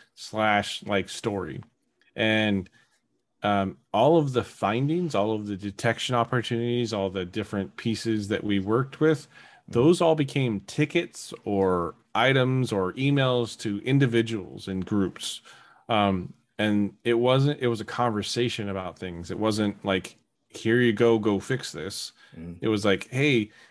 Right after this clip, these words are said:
Speaker 1: found this thing in your thing. Um, I think this is a good way to fix it. What do you think? Let's, you know, work through this." And so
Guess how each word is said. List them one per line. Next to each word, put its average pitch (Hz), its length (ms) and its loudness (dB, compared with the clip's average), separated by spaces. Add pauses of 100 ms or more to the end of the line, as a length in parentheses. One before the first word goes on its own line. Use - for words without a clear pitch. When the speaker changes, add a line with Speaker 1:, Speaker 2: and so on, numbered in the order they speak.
(220)
Speaker 1:
found 117 260 2
this 127 140 0
thing 131 240 2
in 120 140 -2
your 120 120 -2
thing. 127 400 -2 (400)
Um, 101 340 -2
I 104 100 -6
think 147 340 0
this 139 180 -2
is 131 100 -6
a 131 60 -2
good 131 160 -2
way 135 160 0
to 123 80 -2
fix 135 300 -4
it. 139 180 -4
What 120 180 -4
do 127 60 -2
you 123 100 -2
think? 120 640 -4
Let's, - 300 -10 (180)
you 117 140 -2
know, 101 120 4
work 104 220 0
through 117 200 -6
this." - 300 -12 (360)
And 120 140 0
so 117 360 4